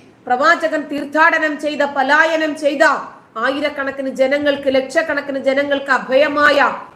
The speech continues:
ഇസ്ലാം വളർന്ന അള്ളാഹുവിന്റെ മണ്ണിൽ ഒന്ന് ചവിട്ടണം, ആ മണ്ണൊന്ന് കാണണം. പിന്നെ തിരിച്ചു വന്നിട്ടില്ലെങ്കിലും കുഴപ്പമില്ല എന്ന് തന്നെയാണ് ഏതാണ്ട് തൊണ്ണൂറ് ശതമാനം ആളുകളും വിചാരിച്ചിട്ടാണ് ഈ ഹജ്ജിന് പോകുന്നത്. ഇവർക്ക് വേണ്ടിയുള്ള വളണ്ടിയേഴ്സ് ഉണ്ട്.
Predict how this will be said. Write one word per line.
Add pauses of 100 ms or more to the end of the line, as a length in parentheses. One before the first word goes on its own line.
(160)
ഇസ്ലാം
വളർന്ന
അള്ളാഹുവിന്റെ
മണ്ണിൽ
ഒന്ന്
ചവിട്ടണം,
ആ
മണ്ണൊന്ന് (120)
കാണണം. (600)
പിന്നെ
തിരിച്ചു
വന്നിട്ടില്ലെങ്കിലും
കുഴപ്പമില്ല
എന്ന് (100)
തന്നെയാണ് (460)
ഏതാണ്ട്
തൊണ്ണൂറ്
ശതമാനം
ആളുകളും
വിചാരിച്ചിട്ടാണ്
ഈ
ഹജ്ജിന്
പോകുന്നത്. (1500)
ഇവർക്ക്
വേണ്ടിയുള്ള
വളണ്ടിയേഴ്സ്
ഉണ്ട്.